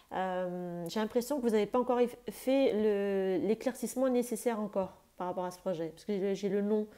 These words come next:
Après, c'est pas un nom définitif, hein, mais ça peut être que vous avez pas encore, pour moi ici, mis les choses en évidence. Vous n'avez pas encore ici, euh, bien détaillé les choses. Ça, ça revient un peu au, ça me rejoint sur le petit Lenormand avec la loupe.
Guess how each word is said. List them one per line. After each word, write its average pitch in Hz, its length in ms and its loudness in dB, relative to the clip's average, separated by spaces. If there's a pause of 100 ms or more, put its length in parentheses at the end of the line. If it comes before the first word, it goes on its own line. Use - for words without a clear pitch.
(220)
Après, 175 160 -12
c'est 190 140 -2
pas 196 100 -4
un 185 80 0
nom 180 140 0
définitif, 190 680 0
hein, 214 120 -6 (400)
mais 185 60 -2
ça 196 140 0
peut 220 120 2
être 226 120 2
que - 80 -6
vous 196 120 0
avez 190 140 2
pas 240 140 0
encore, 233 320 0
pour 214 160 -4
moi 214 140 0
ici, 214 340 -2
mis 202 320 2
les 220 140 4
choses 214 180 0
en 214 80 0
évidence. 190 640 2 (260)
Vous 185 100 -2
n'avez 202 120 2
pas 247 120 0
encore 233 240 0
ici, 233 500 2 (420)
euh, 190 400 0
bien 185 460 2
détaillé 208 480 4
les 202 80 4
choses. 185 220 -2
Ça, - 160 -8
ça - 180 0
revient 233 260 6
un 247 160 4
peu 233 280 6
au, 185 480 2
ça 208 140 -2
me 214 80 2
rejoint 233 300 6
sur 233 240 -2
le 208 140 4
petit 220 260 -2
Lenormand 214 420 2
avec 208 260 0
la 202 100 4
loupe. 220 260 0